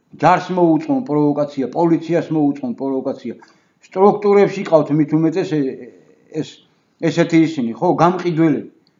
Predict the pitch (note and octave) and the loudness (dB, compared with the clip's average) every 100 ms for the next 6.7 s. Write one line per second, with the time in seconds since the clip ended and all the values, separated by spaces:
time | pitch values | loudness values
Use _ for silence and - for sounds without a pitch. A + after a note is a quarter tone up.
0 | _ - D#3 F#3+ F3+ D#3 F3 F#3 F#3+ F3+ | _ -4 2 2 2 2 2 2 0 2
1 | E3 D#3 E3+ E3 - D3 C3+ E3 F3+ F3 | 2 4 4 4 0 -2 2 4 2 2
2 | F3+ D#3 C#3 - A#3+ G3+ G3 G3 F3+ F3+ | -2 -2 -2 -8 -6 2 6 6 2 2
3 | E3 A#2 - A2+ C#3+ D3+ F3+ D#3+ C#3+ D#3 | 2 2 -4 -4 0 0 2 2 4 4
4 | D3+ - _ _ - D#3+ F3 E3+ E3 D#3+ | 2 0 _ _ -2 4 4 4 2 2
5 | E3+ E3 B2+ - F3+ F3+ F3 - F3 E3+ | 2 2 0 2 4 4 0 -4 -2 -2
6 | C3+ A#2+ D3+ F#3+ F#3 E3+ | -2 -6 -2 -2 0 -2